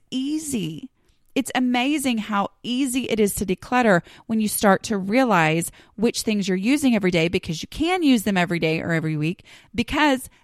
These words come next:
they're actually clean every day or every week. Same thing with dishes. I was able to see, you know what?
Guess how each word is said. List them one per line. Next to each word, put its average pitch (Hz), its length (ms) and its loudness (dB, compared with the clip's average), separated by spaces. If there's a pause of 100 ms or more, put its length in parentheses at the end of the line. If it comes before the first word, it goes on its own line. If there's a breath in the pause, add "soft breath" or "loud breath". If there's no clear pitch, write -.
they're 247 120 -2
actually 190 320 -6
clean 349 500 -6
every 165 240 -6
day - 180 -8
or 139 120 -6
every 147 200 -6
week. - 240 -10
Same 302 200 0
thing 349 140 -8
with 349 140 -6
dishes. - 500 -6 (800)
I 247 100 4
was 277 160 0
able 285 260 2
to 262 160 -4
see, 254 400 -4 (520 loud breath)
you 240 160 2
know 381 100 0
what? 440 320 -6